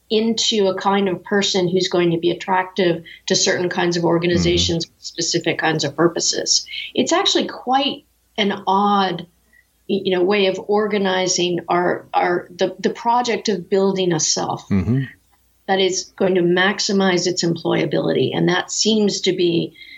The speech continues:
Speaker 1: you know, the major qualification for what it means to be an individual today.
Speaker 2: Yeah.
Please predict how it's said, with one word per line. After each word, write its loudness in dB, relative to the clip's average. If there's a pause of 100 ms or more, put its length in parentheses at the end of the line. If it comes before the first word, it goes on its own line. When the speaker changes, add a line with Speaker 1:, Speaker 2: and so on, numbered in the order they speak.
(160)
Speaker 1:
you 0
know, -2
the 0
major 2
qualification 0
for -2
what 0
it -4
means 0
to -8
be 2
an 2
individual 0
today. -4
Speaker 2:
Yeah. -2